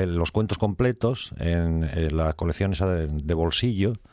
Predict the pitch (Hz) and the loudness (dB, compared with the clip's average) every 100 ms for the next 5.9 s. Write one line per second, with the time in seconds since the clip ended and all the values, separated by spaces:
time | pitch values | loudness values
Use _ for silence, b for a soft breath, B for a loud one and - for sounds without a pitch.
0 | B B B B B 55 64 67 78 90 | B B B B B -6 -4 -4 0 2
1 | 98 120 117 110 101 - 123 117 127 101 | 2 2 2 2 2 0 0 2 2 0
2 | 90 92 90 101 - 107 104 101 107 107 | 2 2 2 2 2 2 2 4 2 2
3 | 98 98 82 - 104 95 117 120 107 101 | 0 0 0 -2 0 2 2 2 2 0
4 | 92 131 95 143 107 131 123 131 123 131 | 0 -2 0 0 2 2 2 2 2 2
5 | 143 120 - 117 113 147 135 117 | 0 0 0 0 0 0 0 2